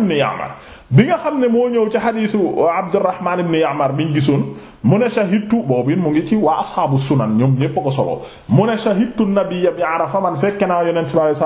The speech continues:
wasallam Arafa. Wa ataahu naasun, ñun waxuñu woon côté bii, partie bii muy wax, euh, li mooy fan la waxam jooju jógee, hein, bi muy la, bi Yonent bi alayhi salaatu salaam al hajju Arafa,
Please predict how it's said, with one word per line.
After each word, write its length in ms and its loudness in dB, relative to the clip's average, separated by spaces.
wasallam 200 -2
Arafa. 320 -2
Wa 180 4
ataahu 400 0
naasun, 400 -2
ñun 300 2
waxuñu 260 0
woon 260 -2
côté 200 -2
bii, 200 0
partie 360 -2
bii 140 -2
muy 120 2
wax, 180 2
euh, 220 2
li 320 0
mooy 280 2
fan 260 -4
la 100 0
waxam 340 -4
jooju 300 2
jógee, 380 0
hein, 220 0
bi 160 4
muy 200 0
la, 180 0
bi 140 -6
Yonent 280 0
bi 80 0
alayhi 160 0
salaatu 200 -2
salaam 340 -2
al 160 -2
hajju 320 0
Arafa, 300 -4